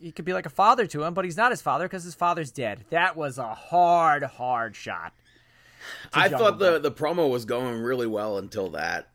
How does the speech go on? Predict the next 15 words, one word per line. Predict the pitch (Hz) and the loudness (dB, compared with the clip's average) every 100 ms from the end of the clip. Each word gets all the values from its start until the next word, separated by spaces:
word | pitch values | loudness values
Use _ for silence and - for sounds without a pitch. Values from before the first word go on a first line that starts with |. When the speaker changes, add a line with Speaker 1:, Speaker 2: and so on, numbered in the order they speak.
| _ | _
Speaker 2:
From | 131 139 | -2 0
that | 135 139 | 2 2
Speaker 1:
Really? | 143 165 | 0 0
Speaker 2:
line, | 131 127 | 0 -2
it | 90 | -4
just, | 107 - | -8 -4
like, | 101 | -4
went | 98 92 | -4 -4
downhill | 92 78 90 95 | -6 -6 -6 -8
for | 95 87 | -6 -10
me. | 92 90 | -10 2
Speaker 1:
I | 214 202 | 4 8
know, | 190 175 | 6 6
but, | 190 | 4
like, | 185 175 - | 4 2 -2